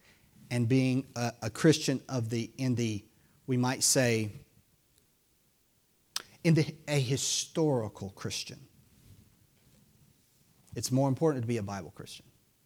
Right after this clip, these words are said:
Go back to the source. Now, speaking of tradition, uh, tradition, look at Second Timothy, Second Thessalonians, rather, really quick. Second Thessalonians chapter two.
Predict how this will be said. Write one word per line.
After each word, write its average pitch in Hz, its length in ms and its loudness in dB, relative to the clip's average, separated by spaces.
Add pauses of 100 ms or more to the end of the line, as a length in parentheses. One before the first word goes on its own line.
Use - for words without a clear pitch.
(380)
Go 117 320 -2 (140)
back - 280 -14
to - 80 -12
the 120 100 -8
source. - 480 -12 (1160)
Now, 151 120 6
speaking 226 340 8
of 160 200 6
tradition, 156 500 6
uh, 139 180 6
tradition, 156 460 6
look 214 120 10
at 180 100 4
Second 185 360 6
Timothy, 156 340 4
Second 170 320 6
Thessalonians, 143 540 4
rather, 123 260 4 (300)
really 147 180 8
quick. - 480 8 (1700)
Second 151 340 4
Thessalonians 139 720 6
chapter 139 360 2
two. 151 760 6